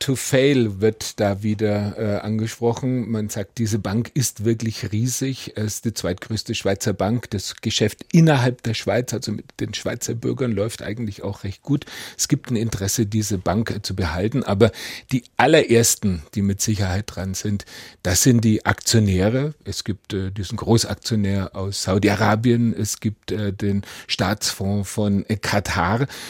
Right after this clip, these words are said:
die beide summa summarum, glaube ich, schon fast zwanzig Prozent an dieser Bank haben. Plus jede Menge anderer Fonds. BlackRock ist, glaube ich, auch noch mit dabei.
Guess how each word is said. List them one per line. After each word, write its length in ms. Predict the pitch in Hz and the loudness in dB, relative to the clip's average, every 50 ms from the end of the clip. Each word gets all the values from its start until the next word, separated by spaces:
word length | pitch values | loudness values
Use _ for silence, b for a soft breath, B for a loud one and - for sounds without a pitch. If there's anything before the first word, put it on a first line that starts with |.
| B B B - | B B B -4
die 160 | 104 101 101 | -2 -2 -2
beide 460 | 92 - 73 73 98 110 110 113 107 | -2 0 0 2 2 2 2 0 -2
summa 340 | 104 - - 101 101 107 110 | -4 -4 -2 -2 0 0 -2
summarum, 480 | 104 - 101 90 78 82 92 113 110 | -2 -4 -4 -4 -4 -2 -2 -2 -2
glaube 220 | 104 - 95 98 98 | -2 -4 -4 -6 -6
ich, 60 | - | -6
schon 120 | - 101 | -6 -6
fast 300 | 92 - 107 110 - - | -6 -4 -4 -4 -4 -4
zwanzig 420 | - - 92 104 113 - 110 - - | -4 -2 0 0 0 0 -2 -6 -6
Prozent 440 | - 95 95 - - 95 104 117 104 | -8 -10 -6 -4 -2 -2 0 0 0
an 100 | 101 98 | -2 -2
dieser 280 | 98 98 95 101 92 | -2 -2 0 0 -2
Bank 360 | 85 - 87 98 104 - - | -2 -2 -4 -4 -4 -6 -4
haben. 300 | - 82 95 117 135 131 - B B B B B B B | -2 -2 0 2 2 0 0 B B B B B B B
Plus 360 | B - 131 120 - - 117 - | B 4 4 6 4 2 -2 -2
jede 300 | - 110 117 127 135 127 | 2 4 4 6 6 6
Menge 320 | 120 110 110 117 113 - | 6 6 4 4 2 2
anderer 340 | - 98 117 117 - 123 110 | 2 2 2 2 2 2 0
Fonds. 280 | 104 - 120 131 - - | 0 0 -4 -6 -4 2
BlackRock 500 | - 110 107 104 - 104 101 117 - - | 6 6 6 6 6 2 2 2 0 -2
ist, 140 | 113 - - | -6 -6 -6
glaube 220 | - 95 92 98 | -6 -6 -4 -4
ich, 40 | - | -4
auch 100 | - 113 | -2 -2
noch 140 | 120 104 113 | -2 0 0
mit 220 | 110 107 104 - | 0 0 0 -2
dabei. 400 | 110 98 95 95 - 104 110 107 | -2 -4 0 2 2 4 2 2